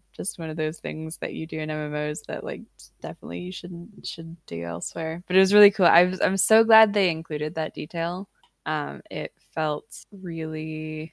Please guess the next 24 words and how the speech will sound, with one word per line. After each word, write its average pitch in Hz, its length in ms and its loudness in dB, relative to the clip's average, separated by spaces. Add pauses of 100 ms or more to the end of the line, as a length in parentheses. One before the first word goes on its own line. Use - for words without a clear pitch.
(140)
I - 40 -16
guess, 165 120 -16
poignant 165 380 -6
is 180 140 -6
the 190 100 -4
word 185 160 -4
that 190 140 -6
comes 202 260 -8
to 202 80 -10
mind, 202 340 -4
but 165 60 -4
I'm 156 80 -4
not 143 160 -6
sure 151 220 -4
if 147 100 -12
that's 151 240 -6
what 156 100 -6
I 147 60 -2
actually, - 360 -6 (220)
I 208 60 -8
guess 247 220 -4
so. - 240 -6 (420)
Um, 156 480 -6 (460)
not, 165 420 4